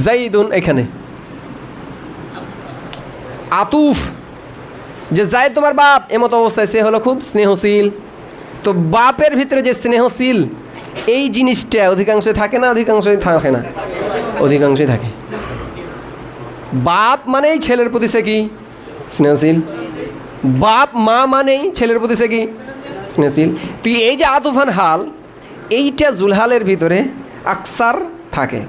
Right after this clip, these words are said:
তো এটা হলো কি? মুআক্কেদা। আর যেটা আকসার অধিকাংশ থাকে না, তার নাম হলো হালে মুনতাকিলা, যেটা প্রসিদ্ধ আমাদের সচরাচর রকেবান হয়ে থাকে। আরও তার ন্যায় যতগুলো আছে, ঠিক হ্যাঁ? এবার হালে যে মুআক্কাদা, এটা আবার তিন কিসিম।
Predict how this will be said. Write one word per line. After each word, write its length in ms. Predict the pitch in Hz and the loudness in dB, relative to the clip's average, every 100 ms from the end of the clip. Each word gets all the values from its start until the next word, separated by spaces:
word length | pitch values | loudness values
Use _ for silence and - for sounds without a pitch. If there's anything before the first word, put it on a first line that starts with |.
| - - - - - | -14 -18 -18 -8 -4
তো 60 | 202 | 0
এটা 240 | 220 233 | 0 2
হলো 180 | 233 233 | 2 0
কি? 240 | 233 226 208 - - | 0 -2 -4 -8 0
মুআক্কেদা। 640 | 156 156 160 160 151 117 95 - - - - - - | 2 4 2 0 0 0 -2 -10 -14 -14 -12 -6 0
আর 240 | 247 330 | 2 2
যেটা 240 | 311 320 | 2 2
আকসার 240 | 294 294 254 | 2 2 0
অধিকাংশ 300 | 254 285 294 | 2 0 0
থাকে 380 | 220 247 262 285 | 0 0 2 2
না, 180 | 285 | 2
তার 240 | 277 226 214 | 2 2 2
নাম 200 | 214 214 | 2 2
হলো 220 | 226 233 | 2 2
হালে 320 | 185 180 190 | 2 4 2
মুনতাকিলা, 500 | 220 240 196 139 117 - - - - - - - - | 2 0 0 0 -2 -4 -10 -14 -14 -14 -14 -6 0
যেটা 260 | 202 233 | 0 0
প্রসিদ্ধ 320 | 262 214 214 220 | 0 -2 0 2
আমাদের 400 | 208 208 208 220 | 2 2 0 0
সচরাচর 580 | 196 170 180 175 220 359 - | 0 2 2 2 2 0 0
রকেবান 680 | 160 160 165 160 196 403 392 - - - - | 2 2 0 2 2 0 -2 -10 -20 -20 -4
হয়ে 160 | 170 139 | 0 0
থাকে। 280 | 123 117 120 - - - - | 0 -2 -4 -6 -16 -14 -4
আরও 220 | 302 294 233 190 - | 0 0 -2 -10 -2
তার 180 | 208 196 | 0 2
ন্যায় 160 | 185 | 2
যতগুলো 380 | 175 165 151 143 | 2 0 2 2
আছে, 180 | 123 123 | 2 0
ঠিক 180 | 202 190 | 0 2
হ্যাঁ? 160 | 208 254 - - - - - - | 0 -2 -8 -20 -20 -16 -6 0
এবার 200 | 254 240 | 2 2
হালে 440 | 147 160 220 254 277 | 2 2 4 4 4
যে 80 | |
মুআক্কাদা, 480 | 262 233 - 240 240 | 4 2 4 2 4
এটা 140 | 233 240 | 2 2
আবার 120 | 240 | 0
তিন 180 | 254 254 | 0 2
কিসিম। 420 | 247 262 254 240 | 2 2 2 2